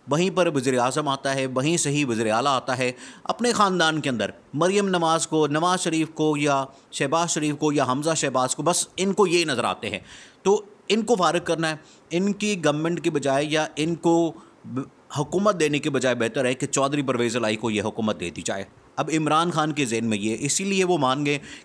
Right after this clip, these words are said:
कि "सारे एमपीए जितने पंजाब में, वो मैं आपको दे दूँगा, आप वज़ीर आला बन जाएँ।" अब ये वाली सिचुएशन बन चुकी है। अब इसका असर क्या होगा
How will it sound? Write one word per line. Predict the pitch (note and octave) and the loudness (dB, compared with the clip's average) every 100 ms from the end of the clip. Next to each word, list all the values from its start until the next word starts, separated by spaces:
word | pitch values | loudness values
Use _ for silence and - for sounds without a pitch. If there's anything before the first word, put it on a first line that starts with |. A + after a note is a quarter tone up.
| - | -2
कि | |
"सारे | E3 - F#3+ A3+ G#3+ | 0 2 2 4 4
एमपीए | D3 B2+ B2 C3 | 2 0 0 0
जितने | A#2+ A#2+ B2 | 0 -2 -2
पंजाब | A#2 G#2+ G2+ G#2+ | -2 -2 0 0
में, | A#2 A#2 | -2 0
वो | A#2+ | 0
मैं | A#2+ A#2+ | 0 0
आपको | A2+ A2+ B2+ | 0 0 -2
दे | G2+ A#2 | -2 0
दूँगा, | D3+ D3 D3 - - - - | 0 0 -2 -6 -18 -16 0
आप | C#3+ D#3 - - - | 0 0 -6 -20 -4
वज़ीर | B2 B2+ A#2+ | 0 0 0
आला | G#2+ G2+ | 0 -2
बन | F#2 | -4
जाएँ।" | E2+ F2+ - - - - | -4 -8 -8 -20 -20 0
अब | D3+ F3+ - | 2 2 0
ये | C3+ F#3 G3+ | 0 4 4
वाली | F3 D#3+ E3 - - - | 4 2 0 -4 -14 -4
सिचुएशन | - C#3 B2 A#2+ B2+ B2+ | -2 0 2 0 2 0
बन | G#2 A2+ | 0 -2
चुकी | B2 C#3+ | -4 -2
है। | B2 A2+ - - _ - | -2 -4 -10 -20 _ -4
अब | F3+ F3 | -2 2
इसका | F#3 - - | 0 2 0
असर | D#3+ G#3 F#3+ | 0 2 2
क्या | F3 | 4
होगा | C#3+ G2+ F2+ F#2 | 2 0 0 -2